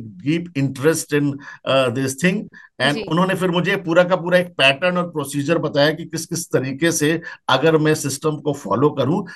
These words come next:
Speaker 1: तो मैं
Speaker 2: हम्म।
Speaker 1: उस level तक पहुंच सकता हूं। खैर, पढ़ाई लिखाई के मौज में फिर वो चीजें तो पीछे छूट गई,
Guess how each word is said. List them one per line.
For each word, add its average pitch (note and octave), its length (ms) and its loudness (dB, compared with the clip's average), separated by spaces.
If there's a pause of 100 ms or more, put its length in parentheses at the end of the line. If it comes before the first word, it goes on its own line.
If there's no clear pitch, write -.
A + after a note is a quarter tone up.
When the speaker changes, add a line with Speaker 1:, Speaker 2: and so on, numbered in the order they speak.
(160)
Speaker 1:
तो D3 80 4
मैं D#3 180 6
Speaker 2:
हम्म। F3 100 4
Speaker 1:
उस D#3 320 -2
level C#3 240 4
तक C#3+ 160 -4
पहुंच A#2+ 320 -6
सकता - 260 -8
हूं। F#2 180 -6 (340)
खैर, F3+ 200 8
पढ़ाई E3+ 360 6
लिखाई E3 320 6
के E3 380 2 (540)
मौज D3 240 2
में D#3 300 0 (440)
फिर D#3 160 2
वो C#3+ 260 0
चीजें D3 360 -2
तो D#3 100 -8
पीछे C#3+ 400 -2
छूट C#3+ 240 -2
गई, C#3 220 -4